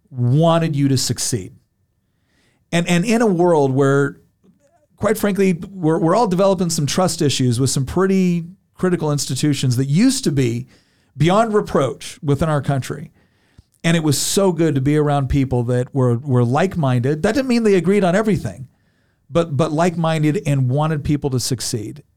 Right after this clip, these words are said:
And so I am very, very happy to have Amy on the show today. And we're gonna talk all about her journey through homesteading, through building just a, a world-class organization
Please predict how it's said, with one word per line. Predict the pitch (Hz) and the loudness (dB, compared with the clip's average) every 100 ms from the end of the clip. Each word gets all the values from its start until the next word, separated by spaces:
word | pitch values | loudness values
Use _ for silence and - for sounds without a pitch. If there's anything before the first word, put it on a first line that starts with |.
| - | -4
And | 139 | -2
so | 170 156 | 0 0
I | 160 | 0
am | 151 139 | 0 0
very, | 131 120 131 202 185 | 0 2 2 4 2
very | 170 151 | 2 0
happy | 143 143 139 | 0 0 0
to | |
have | 135 | -2
Amy | 143 147 147 | 0 0 -2
on | 147 139 156 | -2 -2 -2
the | 156 | -2
show | 135 156 143 | -2 0 0
today. | 123 110 107 110 - - | 0 -2 -2 -4 -6 -8
And | - 123 | 0 2
we're | 196 | 2
gonna | 190 | 2
talk | 170 160 147 | 0 0 0
all | 160 160 185 | 2 4 4
about | 170 147 135 - - | 2 2 0 -2 0
her | 220 | 2
journey | 208 147 131 113 113 - - | 2 0 -2 -2 -8 -12 -8
through | - 123 | 0 2
homesteading, | 135 170 - 180 180 175 | 4 2 2 2 2 0
through | 143 127 | 0 0
building | 135 185 151 131 120 147 - | 2 2 2 0 -2 -6 -4
just | 143 131 | -4 -2
a, | 120 143 | -4 -2
a | 127 | 0
world-class | 139 202 156 170 156 143 | 2 2 0 -2 -2 0
organization | 151 139 131 117 131 127 131 123 | -2 0 0 2 0 0 0 -2